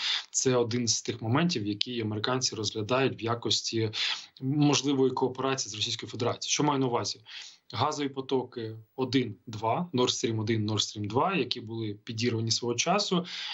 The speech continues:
їх американська сторона планує, принаймні за окремими плітками, і західна преса про це говорила, що зустрічалася в Швейцарії, вели перемовини.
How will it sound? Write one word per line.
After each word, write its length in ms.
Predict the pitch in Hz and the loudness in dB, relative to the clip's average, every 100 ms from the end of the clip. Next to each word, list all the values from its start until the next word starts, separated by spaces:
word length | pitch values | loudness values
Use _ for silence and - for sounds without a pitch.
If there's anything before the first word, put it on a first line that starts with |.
| - | -8
їх 300 | 113 113 156 | 0 2 2
американська 520 | 117 123 123 120 - 104 | 0 0 0 0 -2 -4
сторона 440 | - 127 185 208 - | -4 0 2 0 -2
планує, 680 | 131 151 156 123 104 107 120 _ - | 0 2 2 0 -2 -6 -8 _ -10
принаймні 420 | 110 110 101 101 | -6 -4 -4 0
за 220 | 107 107 | 0 0
окремими 360 | 95 123 110 98 | 0 0 0 -2
плітками, 580 | 107 - 165 196 185 | -4 0 2 4 2
і 220 | 131 123 110 | 0 -4 -2
західна 420 | 110 117 123 113 | -2 -2 -6 -6
преса 300 | 117 117 - | -2 -2 -2
про 120 | 113 | -6
це 180 | 107 110 | -6 -4
говорила, 460 | 107 113 156 190 | 0 4 6 4
що 140 | 147 120 | 4 0
зустрічалася 600 | 107 123 - 117 107 110 | -6 -2 0 0 -2 -2
в 20 | |
Швейцарії, 520 | - 113 139 180 160 | -2 0 2 2 2
вели 260 | 113 117 107 | 0 -2 -4
перемовини. 600 | - 123 175 196 180 175 | -4 0 2 4 4 2